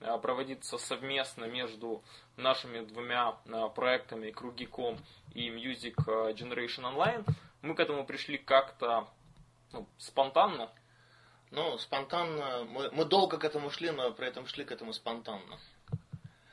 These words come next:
Speaker 2: Говорят, выключите видео. Мы выключаем видео.
Speaker 1: Все. А, видео выключено. Есть только звук. И да, собственно,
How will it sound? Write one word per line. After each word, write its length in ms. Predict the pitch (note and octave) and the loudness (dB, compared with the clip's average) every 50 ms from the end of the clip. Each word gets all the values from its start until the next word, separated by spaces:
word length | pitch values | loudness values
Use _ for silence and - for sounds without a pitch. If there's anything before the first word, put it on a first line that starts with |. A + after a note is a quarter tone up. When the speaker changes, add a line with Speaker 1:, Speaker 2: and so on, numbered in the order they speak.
| - - - - | -20 -20 -18 -4
Speaker 2:
Говорят, 260 | - B2+ D3+ F3 - D3 | 0 2 2 2 4 2
выключите 460 | F3+ E3+ D#3 C#3+ B2 - A2+ - A#2 | 0 0 0 -2 -4 -4 -6 -8 -6
видео. 280 | A2+ A2+ G2 G2+ G2+ | -6 -6 -6 -6 -6
Мы 140 | A2 D3 E3 | -4 -2 -2
выключаем 400 | E3 - D#3 D#3+ - D3 C#3 A2+ | 0 0 -2 0 2 2 0 0
видео. 240 | G2+ F#2+ - - - - - - _ _ _ - - - - - _ _ _ - - - - - _ _ _ _ - - - | -2 -6 -10 -12 -14 -14 -16 -20 _ _ _ -20 -20 -20 -20 -20 _ _ _ -6 -6 -6 -10 -12 _ _ _ _ -20 -20 -14
Speaker 1:
Все. 340 | - - - D#3+ C#3+ - - - - _ _ _ _ _ - | -10 0 4 4 4 4 2 -4 -16 _ _ _ _ _ -10
А, 340 | A2+ A#2 A#2 A2+ A#2 A#2+ A#2 | -6 -4 -2 0 0 0 0
видео 340 | A#2 C3+ D#3+ D3 D3+ C#3+ | -2 -4 -2 2 2 2
выключено. 500 | C#3 E3 G3 - E3 - - C3 A2+ A2 - _ _ _ _ _ _ _ - - - - - - - - - - - - - | 2 2 -2 -6 -8 -8 -8 -8 -10 -10 -12 _ _ _ _ _ _ _ -16 -16 -16 -16 -18 -18 -18 -20 -20 -20 -20 -14 -10
Есть 280 | - A#2+ C3+ C#3 C#3 - | 0 4 4 4 4 4
только 260 | C#3+ C3 - - B2 | -2 -2 0 -2 -2
звук. 280 | A#2+ B2 A#2 G#2+ - - - - - - - - - - - - - - - - - - - - - - - - - _ _ _ | -2 -2 -4 -6 -6 -14 -20 -20 -18 -18 -16 -16 -18 -18 -20 -20 2 12 12 12 12 12 10 4 -4 -12 -18 -20 -20 _ _ _
И 920 | - E3 F#3 G3 G3 G3 G3 G3 G3 G3 F#3+ F#3+ F#3 F3+ F3 - - - - _ _ _ _ _ _ _ _ _ _ _ _ _ _ _ _ _ _ _ | -2 0 0 2 2 2 2 2 2 2 2 2 2 2 2 2 0 -2 -8 _ _ _ _ _ _ _ _ _ _ _ _ _ _ _ _ _ _ _
да, 220 | - D3+ E3+ D#3+ C3 | 6 10 10 10 10
собственно, 640 | - C3+ - - C#3 C3 A#2+ A#2+ A#2+ A#2+ A2+ A2 | 8 2 -6 -6 -4 -2 0 2 2 2 2 0